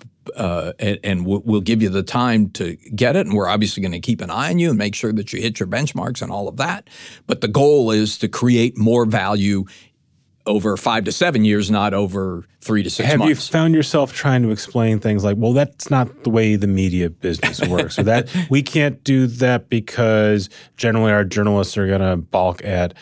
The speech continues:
Speaker 2: that kind of story"? Any, any of that sort of basic sort of education, or does he come to this
Speaker 1: Uh,
Speaker 2: pretty fully
Speaker 1: well, well,
Speaker 2: educated?
Speaker 1: you asked, th-, there are two separate questions there.
Speaker 2: Uh-huh.
Speaker 1: First of all,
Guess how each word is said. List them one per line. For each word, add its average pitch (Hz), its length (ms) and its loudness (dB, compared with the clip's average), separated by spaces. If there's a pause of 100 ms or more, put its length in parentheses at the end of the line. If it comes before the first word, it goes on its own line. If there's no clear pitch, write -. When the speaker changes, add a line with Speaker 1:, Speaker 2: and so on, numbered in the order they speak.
(300)
Speaker 2:
that 95 300 -2
kind 92 240 -2
of 85 100 -2
story"? 87 460 -2
Any, 107 180 0
any 117 220 0
of 110 100 0
that 107 200 0
sort 107 160 -2
of 92 120 -4
basic 95 380 -2
sort 98 140 -4
of 92 80 -2
education, 104 580 -2
or 101 100 -2
does 85 160 -6
he 90 100 -2
come 92 200 -6
to 87 60 -2
this 87 200 -4
Speaker 1:
Uh, 139 220 2
Speaker 2:
pretty 110 180 0
fully 110 320 0
Speaker 1:
well, 160 180 2
well, 147 240 2
Speaker 2:
educated? 135 200 -2
Speaker 1:
you 139 120 4
asked, 131 260 -2 (200)
th-, 135 200 0
there 131 100 2
are 117 40 2
two 131 180 0
separate 107 340 -2
questions - 460 -4
there. 87 140 -2
Speaker 2:
Uh-huh. 151 100 -2 (540)
Speaker 1:
First - 320 -2
of 113 80 0
all, 95 260 -2